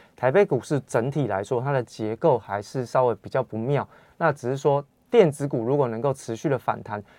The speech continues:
能够至少回到占比百分之六十的资金成交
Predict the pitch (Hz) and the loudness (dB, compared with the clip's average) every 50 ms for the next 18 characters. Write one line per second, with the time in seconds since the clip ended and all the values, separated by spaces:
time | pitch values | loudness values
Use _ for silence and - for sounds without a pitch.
0 | _ _ 139 143 165 202 185 - - 185 147 135 113 - 120 117 - 160 143 139 | _ _ -2 2 4 4 2 2 0 0 0 0 0 0 -2 0 2 2 2 2
1 | - - 170 139 117 - 110 101 - 107 113 110 120 139 139 143 185 196 165 123 | 2 2 2 2 2 -2 -8 -6 -6 -6 -6 -4 -4 -4 -2 0 2 4 4 4
2 | 107 - - 104 120 117 - - 139 131 147 143 139 131 117 110 123 123 | 2 -2 -6 -4 -4 -4 -4 -4 -4 -2 -2 -2 -2 -4 -4 -2 -2 -2